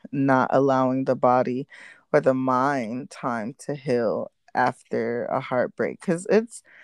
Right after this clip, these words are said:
I would say a heartbreak is sort of like a tragedy, to be honest. If we wanna, it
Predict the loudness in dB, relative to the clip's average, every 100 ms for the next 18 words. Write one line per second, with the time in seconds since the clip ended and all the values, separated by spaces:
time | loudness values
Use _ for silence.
0 | -20 -2 2 2 2 4 4 2 -2 -2
1 | -4 -4 -6 -4 -4 -4 -12 -20 -20 -6
2 | 0 0 2 0 -2 -6 -2 0 0 -2
3 | -10 -10 -20 -20 _ _ _ -10 -6 -4
4 | -2 0 -2 -6 -8 -12 -8 -6 -2 0
5 | 2 2